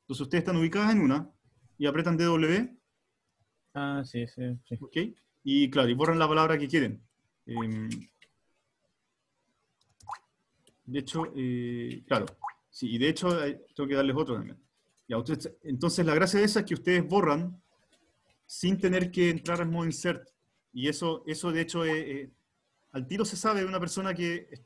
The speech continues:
Speaker 1: está aprendiendo Vim, que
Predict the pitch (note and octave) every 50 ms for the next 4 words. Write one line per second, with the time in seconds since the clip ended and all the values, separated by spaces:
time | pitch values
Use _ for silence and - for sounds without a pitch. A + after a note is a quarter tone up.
0 | _ _ _ _ _ _ _ _ _ - - - C3+ C#3 D3+ D3 D3 D3+ D#3 F3
1 | F#3+ F3+ E3 F3+ G3+ - _ _ _ _ _ _ _ _ _ _ _ C3+ B2+ B2+
2 | B2+ B2 B2